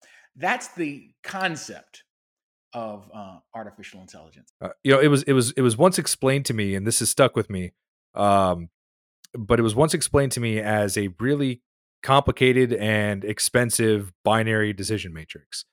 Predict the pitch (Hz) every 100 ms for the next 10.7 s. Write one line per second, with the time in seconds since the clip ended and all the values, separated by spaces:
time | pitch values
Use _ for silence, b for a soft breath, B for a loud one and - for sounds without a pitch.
0 | _ _ _ _ - 101 98 - 120 123
1 | 127 160 165 156 165 151 135 - _ _
2 | 170 220 190 196 151 156 156 180 190 143
3 | 120 143 143 135 117 - 120 135 110 -
4 | 120 - 110 104 110 98 104 123 135 110
5 | 117 127 123 123 110 98 110 101 104 98
6 | 95 95 98 - _ _ _ 92 110 120
7 | 117 117 110 92 87 80 _ _ _ _
8 | _ 92 95 87 143 135 101 95 104 120
9 | 127 139 - - _ - 107 117 135 143
10 | 120 120 123 147 220 - -